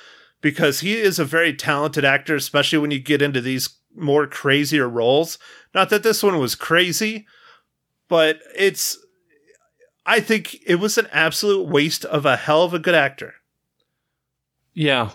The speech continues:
Speaker 2: yeah, it, it was. Uh, the last John Malkovich movie that I thought had come out that was pretty, um, fun and, and entertaining was, uh, Red. The reti-
Speaker 1: Yeah. Oh, dude.
Speaker 2: retired, um,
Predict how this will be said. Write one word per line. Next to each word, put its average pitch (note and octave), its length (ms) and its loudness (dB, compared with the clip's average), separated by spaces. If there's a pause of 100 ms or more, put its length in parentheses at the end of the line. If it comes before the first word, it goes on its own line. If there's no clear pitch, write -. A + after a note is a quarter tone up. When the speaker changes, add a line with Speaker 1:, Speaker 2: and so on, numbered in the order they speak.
(140)
Speaker 2:
yeah, B2 380 0
it, C3 260 0
it D3+ 200 0
was. A#2 340 0
Uh, A2 300 4
the A2+ 140 0
last D3+ 360 0
John C#3 260 2
Malkovich B2 520 0
movie A2 260 0
that G#2 160 2
I A2+ 120 0
thought A2 380 -4
had G2+ 220 -6
come A2+ 180 -4
out G#2 260 0
that G2+ 100 -6
was F#2+ 160 -10
pretty, G2+ 360 -4
um, F#2+ 280 -6
fun A2+ 420 0
and, G2 340 -8
and G2+ 160 -6
entertaining A2 640 -2
was, F#2+ 220 -4
uh, D#2+ 240 -4
Red. A#2 400 0 (720)
The G2 420 0
reti- A2 180 -2
Speaker 1:
Yeah. B3+ 260 2
Oh, D3+ 240 2
dude. B2 560 4
Speaker 2:
retired, G#2+ 160 -2
um, G#2+ 760 2